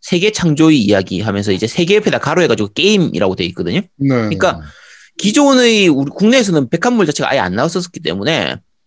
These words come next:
Speaker 1: 이 게임으로, 몽현으로 인해서, 아, 지금까지 백합-, 백합물 하면 약간 거부감이 있을 수 있는 분들도 몽현으로 접하면 그 거부감이 좀 사라질 수도 있어요.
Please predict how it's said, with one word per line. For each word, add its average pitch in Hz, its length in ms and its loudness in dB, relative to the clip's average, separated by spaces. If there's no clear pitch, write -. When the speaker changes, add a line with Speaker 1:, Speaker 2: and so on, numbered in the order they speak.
Speaker 1:
이 247 300 0
게임으로, 233 380 0
몽현으로 214 640 2
인해서, 156 500 -2
아, 117 320 0
지금까지 208 460 -2
백합-, - 300 -8
백합물 262 320 -2
하면 170 140 0
약간 127 200 -4
거부감이 196 520 -2
있을 139 420 -6
수 - 160 -10
있는 127 300 -4
분들도 110 600 -2
몽현으로 226 560 2
접하면 165 720 -2
그 220 140 0
거부감이 196 380 2
좀 156 100 -4
사라질 208 380 -2
수도 - 180 -10
있어요. 65 400 -8